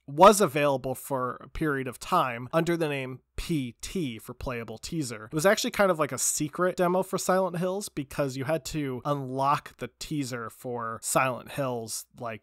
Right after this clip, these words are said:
the title, at the very end. You had to do a specific thing to get the teaser that says,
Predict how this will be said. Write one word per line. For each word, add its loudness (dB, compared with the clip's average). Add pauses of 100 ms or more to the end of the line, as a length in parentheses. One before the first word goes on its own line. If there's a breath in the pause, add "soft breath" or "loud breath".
(120)
the -14
title, -6
at -6
the -6
very -4
end. -10
You -8
had -6
to -14
do -12
a -8
specific -8
thing -12
to -16
get -14
the -12
teaser -4
that -12
says, -8